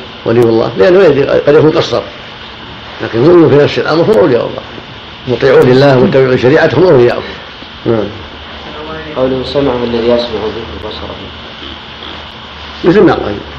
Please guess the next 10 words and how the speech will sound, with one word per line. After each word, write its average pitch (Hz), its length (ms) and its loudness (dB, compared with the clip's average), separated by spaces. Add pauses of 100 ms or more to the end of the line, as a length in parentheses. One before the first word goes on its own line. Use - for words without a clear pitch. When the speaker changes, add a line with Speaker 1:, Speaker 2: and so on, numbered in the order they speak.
(600)
Speaker 1:
"الإنسان 120 380 0
إذا 117 100 -2
أعطينا"، 147 360 2
تسديده 175 420 2
وتوفيقه 127 520 4
لهذا 110 260 2
الشيء، 123 280 0 (680)
لأنه 123 180 0
قال 127 180 2
بعده: 127 300 0